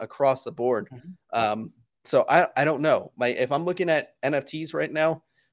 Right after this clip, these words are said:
Speaker 1: I'm just watching charts, y'all. I am literally just watching charts. That's all I'm doing. I'm scoping out good entries, but everything keeps bleeding. Tayo Pilots is down to sixteen.
Speaker 2: Yep.
Speaker 1: Lily's down to six and a half. Um,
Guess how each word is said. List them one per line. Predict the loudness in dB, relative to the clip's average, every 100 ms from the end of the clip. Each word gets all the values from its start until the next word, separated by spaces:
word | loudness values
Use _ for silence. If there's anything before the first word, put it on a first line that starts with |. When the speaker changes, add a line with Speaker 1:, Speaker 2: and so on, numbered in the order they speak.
| _ 0
Speaker 1:
I'm | 2
just | 2 -2 0
watching | 4 4 4 -2 -4
charts, | 0 0 -2 -4
y'all. | -4 -4 -6 4
I | 6
am | 6
literally | 6 6 6 2
just | 0 0
watching | 4 4 4 -2
charts. | 4 4 2
That's | -4 -6
all | 0 2 4
I'm | 2
doing. | 0 -2 -6 -10 _ _ -14
I'm |
scoping | -6 0 0 2
out | 2 2
good | 0
entries, | -4 -4 -6 -6 -6
but | -2
everything | 0 2 0 -2 -6
keeps | -6 -8 -6
bleeding. | -4 -2 -2 -6 _ _ _ -6
Tayo | 0 2 2
Pilots | 4 4 4 0
is | -2
down | 0 0
to | -2
sixteen. | -6 -6 -8 -8 -8 -12 _ _ _
Speaker 2:
Yep. | 4
Speaker 1:
Lily's | 4 6 2
down | 4 4 4
to |
six | 2 0 0
and | -2
a | 0
half. | 0 0 -2 _ _ _ -4
Um, | 2 4 2 0 -8